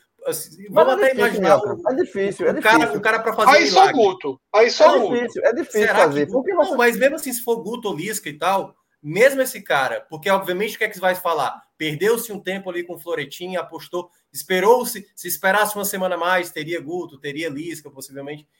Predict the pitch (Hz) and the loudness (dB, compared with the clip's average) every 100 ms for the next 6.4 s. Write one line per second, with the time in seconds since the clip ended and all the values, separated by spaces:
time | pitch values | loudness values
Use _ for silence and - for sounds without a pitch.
0 | _ _ - 175 196 - 175 151 160 180 | _ _ -2 0 0 -6 -4 0 2 2
1 | - 190 185 165 185 196 196 190 190 156 | -2 -12 -12 -6 -4 -2 -4 -6 -10 -10
2 | 147 139 - _ _ _ 123 _ 131 190 | -8 -10 -18 _ _ _ -20 _ -6 -2
3 | 185 190 165 185 180 220 254 233 165 160 | -2 -4 -6 -2 0 2 2 0 0 0
4 | 160 131 127 - 139 175 - - _ _ | -2 -8 -10 -6 -2 -2 -4 -16 _ _
5 | _ 131 135 151 156 - 170 170 170 165 | _ -8 0 0 0 -6 -10 -8 -6 -6
6 | 165 151 156 185 | -4 -4 -4 -10